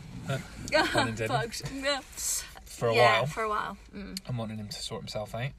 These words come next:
Speaker 1: Yeah.
Speaker 2: Um, so Tia tells the younger kids that she's going away for a few days. And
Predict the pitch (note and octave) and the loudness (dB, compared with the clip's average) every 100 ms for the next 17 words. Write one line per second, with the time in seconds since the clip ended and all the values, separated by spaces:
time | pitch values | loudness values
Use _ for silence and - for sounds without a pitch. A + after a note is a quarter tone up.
0 | - G#3 G#3 G3+ G#3+ - - - A#2 A#2 | -14 -12 -8 -8 -10 -16 -20 -14 -4 0
1 | A#2+ A#2 A#2 A#2 - - - - - - | 2 2 0 -6 -16 -20 -20 -20 -10 -4
2 | C3 B2+ - D3 C3+ - C3+ A#2+ B2 C3 | -4 -2 -2 0 0 2 2 2 0 0
3 | B2+ A#2 - A#2 G#2 - - - A#2+ A2+ | 0 -2 -4 -6 -6 -6 -8 -4 -2 0
4 | A2+ A2+ A2+ A#2 G#2 A#2 A2 B2 D#3+ E3+ | 0 0 -2 -8 -8 -8 -4 -2 -2 -4
5 | - - - - - - - - - - | -8 -14 -20 -20 -16 -16 -16 -20 -20 -20
6 | - - - - - - A#2 A2+ A2+ A2 | -20 -20 -20 -20 -18 -6 -2 0 0 -2
7 | A2 | -6